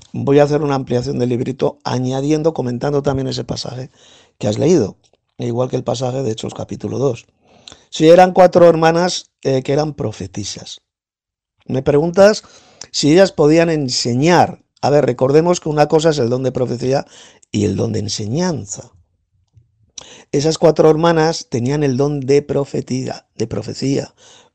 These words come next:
Profetizaron lo que le iba a ocurrir al apóstol Pablo. Eso no significa forzosamente que esas cuatro hermanas tuvieran también el don de enseñanza, es decir, que estuvieran capacitadas para enseñar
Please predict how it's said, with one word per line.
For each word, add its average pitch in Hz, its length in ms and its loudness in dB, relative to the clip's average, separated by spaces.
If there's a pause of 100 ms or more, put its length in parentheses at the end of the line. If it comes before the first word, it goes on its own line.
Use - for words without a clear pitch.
Profetizaron 123 1080 -2 (280)
lo 120 160 -4
que 120 100 -8
le 123 80 -4
iba 143 120 0
a - 20 2
ocurrir 139 340 -4
al 139 120 2
apóstol 113 420 -8
Pablo. - 300 -8 (580)
Eso 214 640 6
no 165 560 2
significa 208 920 0
forzosamente 165 1300 2 (380)
que 123 120 0
esas 120 240 -2
cuatro 147 360 4
hermanas 151 400 0
tuvieran 139 340 0
también 123 320 -2
el 139 140 0
don 120 180 -2
de 117 60 -4
enseñanza, 120 880 -4 (420)
es 165 100 -4
decir, 151 280 0
que 147 60 -4
estuvieran 131 360 -4
capacitadas 151 640 0
para 123 200 -4
enseñar 113 680 -8